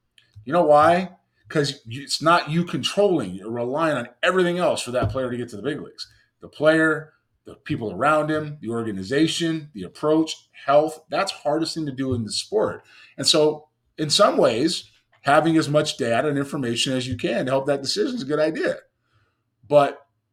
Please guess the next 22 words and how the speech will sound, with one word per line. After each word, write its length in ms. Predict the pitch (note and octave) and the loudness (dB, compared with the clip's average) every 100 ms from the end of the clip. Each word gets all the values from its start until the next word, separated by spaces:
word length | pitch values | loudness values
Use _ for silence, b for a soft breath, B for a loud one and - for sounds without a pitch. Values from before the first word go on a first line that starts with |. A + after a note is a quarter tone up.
| _ _ | _ _
you 80 | A#2+ | -6
still 240 | - D#3+ | -2 -2
need 160 | D#3 C#3+ | 0 -2
the 120 | C3+ | 0
other 180 | C3 A2 | 0 -2
side 280 | - G2+ D#2+ | -4 -6 -8
of 100 | - | -18
it. 100 | _ _ - | _ _ -16
And 160 | G#2 | -8
so 140 | G#2+ A2 | -4 -4
when 160 | G#2+ | -4
you, 120 | G#2 | -6
when 140 | A2 G#2+ | -6 -8
you 100 | G#2 | -4
get 220 | C#3+ D#3+ | -2 -2
to 120 | E3+ | 0
a 60 | C#3+ | -2
place 340 | C#3 C3 B2 | 0 -2 -2
of, 180 | A2 G2 | -4 -10
of, 200 | A2 G#2 | -8 -8
of 200 | - F#2 | -8 -6
that, 460 | G#2+ A#2 G2 E2 | 0 0 0 -6